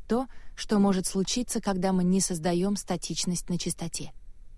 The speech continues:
Он случайно оставил пульт от дверей гаража в арендованном автомобиле. Позвонил в агентство по прокату,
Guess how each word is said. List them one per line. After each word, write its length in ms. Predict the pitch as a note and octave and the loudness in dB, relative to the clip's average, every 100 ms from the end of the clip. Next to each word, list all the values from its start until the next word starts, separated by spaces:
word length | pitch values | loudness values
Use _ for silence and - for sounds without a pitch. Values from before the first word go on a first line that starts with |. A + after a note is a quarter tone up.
| - - | -14 0
Он 160 | A#3+ C4 | 2 2
случайно 680 | - A#3+ G#3+ C4+ C#4+ B3+ - | 2 0 2 0 2 0 2
оставил 480 | G3+ - B3 A3 G#3 | 0 0 0 0 -2
пульт 380 | - A3+ - - | 0 0 0 -2
от 160 | F#3+ | -2
дверей 320 | E3+ G3 G3+ E3 | 2 4 6 4
гаража 500 | F3+ F3+ F#3+ B3+ C4+ - - | 2 2 0 -2 -4 -12 -8
в 100 | - | 2
арендованном 640 | G#3 G#3 G3+ A#3+ A3+ G#3+ G#3+ | 6 8 6 6 6 4 4
автомобиле. 720 | G3 - G3+ G3 D#3+ C#3+ C3 - - - - - - | 0 0 2 2 0 -4 -6 -12 -14 -14 -16 -10 -2
Позвонил 440 | F#3+ G3+ B3 D4+ | 2 4 4 4
в 60 | A3+ | 2
агентство 460 | G#3 A3+ G#3 G3 | 4 4 2 0
по 100 | F3+ | 0
прокату, 500 | F3 F3 - B3+ C4 | 0 -2 0 -2 -2